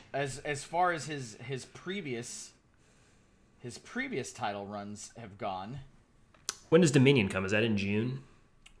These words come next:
Speaker 1: Ooh,
Speaker 2: 'Cause I feel like that six-month mark is the, I, I don't think Okada signs a, signs on for being a champion for anything less than six months.
Speaker 1: Yeah, that, that's a,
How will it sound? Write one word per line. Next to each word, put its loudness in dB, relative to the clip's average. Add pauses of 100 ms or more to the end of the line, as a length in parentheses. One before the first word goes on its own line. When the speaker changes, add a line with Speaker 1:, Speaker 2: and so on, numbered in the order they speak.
(140)
Speaker 1:
Ooh, -8
Speaker 2:
'Cause 0
I 6
feel 4
like 8
that 4
six-month 4
mark -2
is -8
the, -8 (120)
I, 4
I 2
don't 8
think 4
Okada 0
signs 2
a, -4
signs 4
on 2
for -2
being -2
a -2
champion 0
for 0
anything -2
less 0
than -8
six -4
months. -6 (1700)
Speaker 1:
Yeah, 2
that, 2
that's -2
a, -2